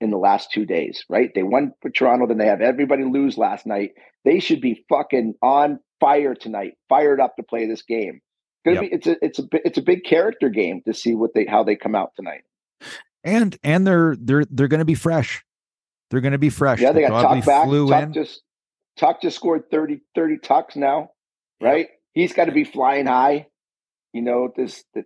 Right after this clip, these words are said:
Speaker 1: the team looks good, man. I'm telling you, th-, this is a, a golden opportunity right now to take a game in hand and to build some momentum with fifteen games left in the season.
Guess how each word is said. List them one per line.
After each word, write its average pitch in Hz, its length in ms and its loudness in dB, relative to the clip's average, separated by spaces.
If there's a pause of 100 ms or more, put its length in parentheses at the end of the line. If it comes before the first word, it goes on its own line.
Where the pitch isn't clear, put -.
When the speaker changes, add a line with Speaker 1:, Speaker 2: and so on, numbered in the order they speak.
Speaker 1:
the 113 180 -16
team 175 300 -2
looks 208 280 0
good, 165 320 2
man. 117 240 2
I'm 123 120 2
telling 143 380 -2
you, 117 240 -4
th-, 110 120 -4
this 120 180 -2
is 147 80 2
a, 120 140 2 (340)
a 110 100 4 (160)
golden 170 420 4
opportunity 139 800 0
right 113 220 0
now 104 240 0 (100)
to 101 60 -14
take 104 200 -6
a 98 40 -12
game 110 300 2
in 120 80 2
hand 95 420 0 (600)
and 101 180 2
to 104 60 -2
build 107 340 0
some 113 120 -2
momentum 104 440 0
with 92 180 -8
fifteen 104 380 -2
games 92 240 -6
left 87 220 -2
in 85 60 -4
the 80 60 -8
season. 76 360 -10